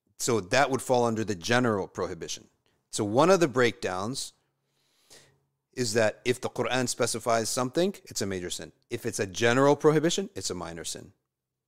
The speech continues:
Okay? Now, the Sunnah,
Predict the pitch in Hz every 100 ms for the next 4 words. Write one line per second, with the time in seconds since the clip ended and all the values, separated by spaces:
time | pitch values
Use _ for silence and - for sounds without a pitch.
0 | _ _ _ _ 92 95 - - - -
1 | 139 156 85 - _ _ _ 113 139 -
2 | 214 226 127 170